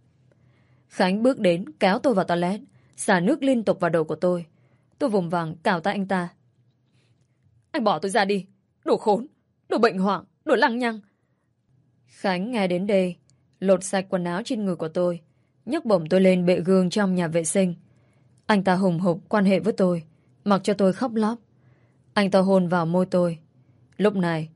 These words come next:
tôi hung hăng cắn mạnh vào môi anh ta đến bật máu. Anh ta dừng lại một chút, nhìn tôi, cười nhếch miệng rồi nói: "Anh thích.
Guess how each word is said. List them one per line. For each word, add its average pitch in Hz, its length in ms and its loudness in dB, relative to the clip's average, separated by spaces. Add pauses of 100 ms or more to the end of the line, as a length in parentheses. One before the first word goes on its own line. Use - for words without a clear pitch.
(160)
tôi 202 100 4
hung 196 200 2
hăng 185 240 0 (240)
cắn 190 200 0
mạnh 269 220 -2
vào 160 120 -2
môi 170 140 0
anh 180 140 -4
ta 175 180 -2
đến 165 240 -2
bật 226 180 0
máu. 170 300 -4 (680)
Anh 220 140 -2
ta 208 100 2
dừng 170 220 -2
lại 165 160 -2
một 160 140 -6
chút, 226 240 -4 (400)
nhìn 185 300 2
tôi, 180 300 2 (200)
cười 196 180 4
nhếch 277 200 0
miệng 196 220 0
rồi 160 120 -2
nói: 160 340 -2 (1700)
"Anh 175 260 -4
thích. 208 320 -2